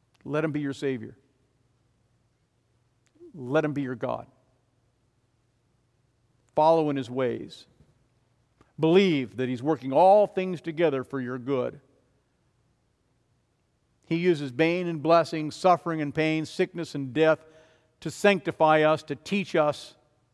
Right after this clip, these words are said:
to keep us humble. He uses persecution to prepare our souls for an eternal journey of joy in His presence. So consider the cost.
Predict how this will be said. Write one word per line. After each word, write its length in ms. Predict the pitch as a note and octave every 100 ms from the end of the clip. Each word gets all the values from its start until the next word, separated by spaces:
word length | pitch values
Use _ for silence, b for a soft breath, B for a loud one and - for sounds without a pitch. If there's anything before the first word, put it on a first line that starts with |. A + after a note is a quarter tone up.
| _ _ _ _ _
to 80 | -
keep 220 | - F3+
us 100 | F#3+
humble. 420 | F3 D3+ C3 C3 _ _ _ _ _ _ _ _ _ _ _ _ _
He 80 | D3
uses 340 | D3+ F#3 D3+ -
persecution 840 | G3 F#3+ D#3+ - G3 E3+ C#3 B2
to 260 | - C3+ C3
prepare 380 | C3+ - E3+ D3+
our 120 | D3
souls 400 | - E3+ D3+ B2+
for 160 | D3
an 80 | C3+
eternal 360 | C3+ - D#3 C3+
journey 460 | A2+ D3+ D3 C3+ B2+
of 160 | A#2+
joy 380 | A#2+ D3+ C3+ C3+
in 60 | C3
His 140 | B2+
presence. 560 | D3 C#3 B2+ - - _ _ _ _ _ _ _ _ _ _ _ _ _ _ _ _ _ _ _
So 160 | - C#3
consider 380 | B2+ - D#3
the 60 | B2+
cost. 500 | - - - -